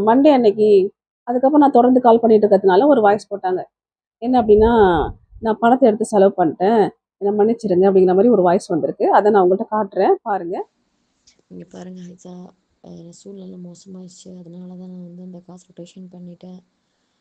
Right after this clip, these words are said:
Speaker 2: அ, அல்லாஹ்க்காக என்னை மன்னிச்சிடுங்க. அ, சரிங்களா? திங்கட்கிழமை உங்களுக்கு அந்த காசு வந்துரும். எனக்கு சொல்ல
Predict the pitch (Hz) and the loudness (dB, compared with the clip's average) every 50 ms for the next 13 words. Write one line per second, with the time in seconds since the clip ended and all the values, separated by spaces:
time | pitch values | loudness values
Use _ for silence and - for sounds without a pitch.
0 | _ _ _ _ _ _ 170 170 170 170 175 175 180 185 - 190 185 175 185 196 | _ _ _ _ _ _ -20 -20 -20 -20 -20 -20 -20 -20 -20 -20 -20 -20 -20 -20
1 | 190 185 180 175 175 170 170 175 _ _ 190 180 180 175 175 170 170 180 _ _ | -20 -20 -20 -20 -20 -20 -20 -20 _ _ -20 -20 -20 -20 -20 -20 -20 -20 _ _
2 | _ _ _ _ _ _ _ _ _ _ _ _ 175 175 170 170 165 _ _ - | _ _ _ _ _ _ _ _ _ _ _ _ -20 -20 -20 -20 -20 _ _ -20
3 | 180 180 175 175 175 180 175 185 _ _ _ _ _ 185 185 190 196 196 _ 185 | -20 -20 -20 -20 -20 -20 -20 -20 _ _ _ _ _ -20 -20 -20 -20 -20 _ -20
4 | 185 185 190 190 190 185 185 180 180 175 170 170 165 _ 170 170 180 _ _ 175 | -20 -20 -20 -20 -20 -20 -20 -20 -20 -20 -20 -20 -20 _ -20 -20 -20 _ _ -20
5 | 175 165 170 175 165 170 180 _ _ _ _ _ 175 170 170 170 _ 170 170 165 | -20 -20 -20 -20 -20 -20 -20 _ _ _ _ _ -20 -20 -20 -20 _ -20 -20 -20
6 | 165 165 - 175 180 196 208 | -20 -20 -20 -20 -20 -20 -20